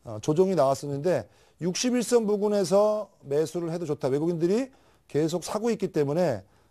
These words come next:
어, 관심 있게 보자라는 부분이고 지난주에 한번, 어, 오 프로 정도 수익을 내고 매도했다가 다시,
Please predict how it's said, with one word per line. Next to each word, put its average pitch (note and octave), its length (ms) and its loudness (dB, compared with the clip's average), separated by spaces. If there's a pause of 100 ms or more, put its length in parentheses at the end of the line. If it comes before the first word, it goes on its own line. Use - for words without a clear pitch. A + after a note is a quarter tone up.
어, A2 140 -10
관심 D3 320 -2
있게 D#3+ 160 -2
보자라는 C#3 400 2
부분이고 B2+ 500 -6 (360)
지난주에 A#3 520 2
한번, G3 560 0 (100)
어, B2 400 -16 (120)
오 D#3+ 180 0
프로 G3+ 240 2
정도 E3 580 2 (280)
수익을 G#3+ 460 -2
내고 E3 580 2
매도했다가 D#3+ 1000 0 (360)
다시, A#3+ 500 -2